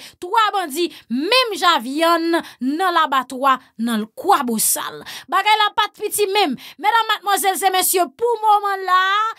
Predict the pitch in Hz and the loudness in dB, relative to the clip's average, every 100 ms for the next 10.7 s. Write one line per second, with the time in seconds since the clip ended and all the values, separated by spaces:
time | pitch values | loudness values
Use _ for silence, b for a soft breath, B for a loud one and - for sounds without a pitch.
0 | B - - 480 427 403 330 330 349 370 | B -18 -4 0 0 0 -4 0 2 0
1 | B B _ - 415 262 254 277 240 226 | B B _ 4 4 4 -2 -2 -2 -2
2 | 262 392 392 - 370 330 330 359 359 B | -2 2 2 2 0 0 2 2 2 B
3 | - 381 427 - 440 466 427 403 392 370 | -4 0 0 0 0 0 0 -2 0 0
4 | 320 311 349 339 262 381 392 381 - 339 | 0 0 0 0 2 0 2 0 0 0
5 | 285 - 427 359 - 359 B B - 285 | 2 2 2 4 2 0 B B -8 -2
6 | 320 339 370 370 294 208 320 277 - B | 0 0 0 2 0 2 0 0 -4 B
7 | - 330 339 - 339 285 302 330 311 277 | 0 4 4 2 0 0 2 0 0 -2
8 | 269 269 - B - 427 453 453 339 262 | 0 -2 -2 B -12 -6 0 2 0 -2
9 | 302 285 262 302 233 220 220 254 240 B | -2 0 0 0 0 0 0 -2 -4 B
10 | - 226 185 214 208 254 | -2 -2 -2 -4 -4 -4